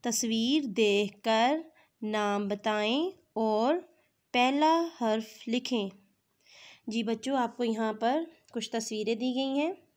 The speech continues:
आपने एक एक करके तमाम तस्वीरों का नाम बताना है और उसके सामने दी गई खाली जगह में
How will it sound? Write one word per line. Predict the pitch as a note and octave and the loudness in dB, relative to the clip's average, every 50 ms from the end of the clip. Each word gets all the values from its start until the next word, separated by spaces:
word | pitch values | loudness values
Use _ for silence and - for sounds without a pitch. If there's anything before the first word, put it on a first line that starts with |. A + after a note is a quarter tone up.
| _ _ - - - - - - - | _ _ -20 -20 -20 -20 -14 -6 -2
आपने | A#3 A#3+ C4+ C#4 C#4 C4+ C4 C4 B3+ B3+ A#3+ - - | 0 0 0 0 -2 -2 0 0 0 0 -2 -2 -2
एक | A#3 B3+ B3+ C4 | -2 -2 -2 -2
एक | D4+ D4 C#4+ - - | -4 -6 -6 -6 -4
करके | A#3+ A3 G#3 G3+ G#3+ - A3+ A3+ C4 D4+ D#4 D#4 - - - - _ _ _ _ _ - | -2 -2 -2 -4 -6 -4 -2 -2 -2 -2 -4 -8 -12 -20 -20 -20 _ _ _ _ _ -8
तमाम | A#3 A#3+ A#3+ B3 C4+ C#4 | -4 -2 0 0 -2 -2
तस्वीरों | C4+ C4 B3+ - A3 A3 G#3 G#3+ G#3+ G#3 | -2 -4 -6 -6 -4 -4 -4 -4 -4 -4
का | A3 A#3 B3+ | -4 -2 -2
नाम | B3 A3+ G3+ G3 G3+ G3+ | -2 -2 -2 -2 -2 -4
बताना | G#3 G#3 A#3 A#3 A3+ A#3 A#3 A#3+ | -4 -2 -2 -2 -2 -2 -2 -2
है | B3 C4+ C4+ | -2 -2 -2
और | B3+ A3+ A3+ - | -2 -2 -2 -4
उसके | G3+ - - - - B3+ | -6 -10 -10 -8 -6 -4
सामने | A#3+ - B3 G#3+ G#3 G#3 G#3+ A3 A3+ A3 | -4 -2 -2 -4 -2 -2 -2 -2 -2 -4
दी | F#3+ A3 A3+ B3 A3+ A3 | -4 -4 -4 -4 -2 -2
गई | A#3 A3+ A3 G#3+ | -2 -2 -2 -2
खाली | G#3+ A3+ G3+ G#3 G3+ G3+ | -2 -4 -2 -2 -2 -2
जगह | G#3 G3+ G#3 G#3 G#3 | -2 -2 -2 -2 -2
में | G#3 G#3 B3 C#4+ D#4+ | 0 0 -2 -2 -4